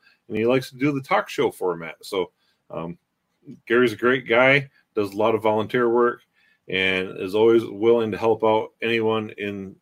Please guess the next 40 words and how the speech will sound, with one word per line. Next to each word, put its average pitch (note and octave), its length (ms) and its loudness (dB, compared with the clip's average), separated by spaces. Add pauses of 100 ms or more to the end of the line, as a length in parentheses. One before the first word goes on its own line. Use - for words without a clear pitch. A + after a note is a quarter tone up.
(180)
this G2+ 200 -12
community. G#2 540 -4 (320)
So - 160 -10
go A2 120 -2
check G#2+ 220 -4
out G#2 180 -4
Gary's F#2+ 340 -4
channel F#2 320 -4
at F2+ 260 -16
Daydream G2+ 440 -6
About D#2+ 260 -12
Nice D#2 240 -16
Things. C#2 440 -20 (1300)
All A3+ 120 -8
right, B3+ 300 -2
the G#2+ 80 -4
next E3+ 320 -2
one D3 220 4
that B2 100 -2
got A2+ 240 0
Montanized G#2 800 -4
is G#2+ 300 -4
Michael G#2+ 400 -2
and G2 100 -8
Shelley A3 540 -2
over A#2 540 0
at G2 200 -6
Our B2+ 300 0
Epic D#3 300 -2 (180)
R B2 180 2
V B2+ 480 -2
Adventure. C3+ 680 -4 (880)
Uh, D2+ 320 -10
so - 280 -16
go G#2+ 160 0
ahead A#2 160 -2
and A2+ 120 -8
check - 300 -10
them B2+ 240 -4
out. C4 300 -6